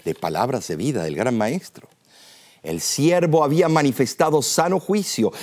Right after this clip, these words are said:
y había seguido principios correctos en relación con lo poco, y había razón de creer que haría lo mismo cuando se le confiara más. El galardón por el servicio fiel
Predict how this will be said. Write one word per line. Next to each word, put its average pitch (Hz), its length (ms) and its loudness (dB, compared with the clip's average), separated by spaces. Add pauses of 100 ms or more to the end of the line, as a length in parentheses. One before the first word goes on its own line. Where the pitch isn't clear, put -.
(100)
y 135 120 4
había 180 280 4
seguido 175 500 2
principios 160 540 0
correctos 170 500 2
en 147 60 0
relación 151 480 2
con 151 220 4
lo 120 120 2
poco, 175 380 2 (300)
y 135 100 4
había 202 480 4
razón 165 580 2
de 185 240 0
creer 170 560 4 (280)
que 156 160 4
haría 202 240 4
lo 180 100 2
mismo 202 380 2
cuando 151 260 4
se 143 180 2
le 135 160 2
confiara 147 540 2
más. 220 440 0 (760)
El 117 420 2
galardón 135 880 4
por 165 180 4
el 139 140 2
servicio 131 560 2
fiel 110 340 2